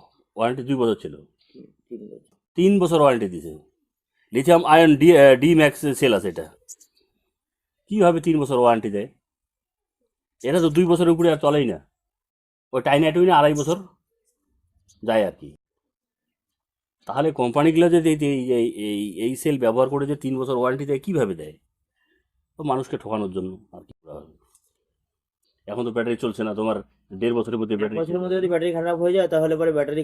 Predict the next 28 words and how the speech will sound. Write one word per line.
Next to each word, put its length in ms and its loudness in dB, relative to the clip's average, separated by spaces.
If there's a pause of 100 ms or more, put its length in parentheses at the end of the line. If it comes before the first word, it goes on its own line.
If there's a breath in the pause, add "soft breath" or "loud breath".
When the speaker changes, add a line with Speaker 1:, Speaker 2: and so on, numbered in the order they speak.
Speaker 2:
কিনে 280 -8
কি 120 -6
লাভ, 120 -10 (680)
Speaker 1:
হ্যাঁ? 140 -18
Speaker 2:
তাই 160 -4
না? 60 -10 (440)
Speaker 1:
কত 180 -8
নিচে? 160 -4 (120)
সতেরো 260 -4
হাজার। 160 -4 (260)
Speaker 2:
হ্যাঁ, 180 -20 (280)
বৃষ্টি। 280 -20
Speaker 1:
দেখেন, 200 -10 (960)
আটচল্লিশ 460 0
ভোল্ট, 240 4 (540)
চব্বিশ 280 -2
অ্যাম্পিয়ার 280 2
ব্যাটারি, 260 0
সতেরো 240 -2
হাজার 220 0
টাকা 140 4 (140)
এই 60 -2
ভাই। 140 -2
Speaker 2:
মাইলেজও 260 -4
ঠিকঠাক 280 -2
একটা 200 -2
পাওয়া 180 -2
যাচ্ছে 180 -10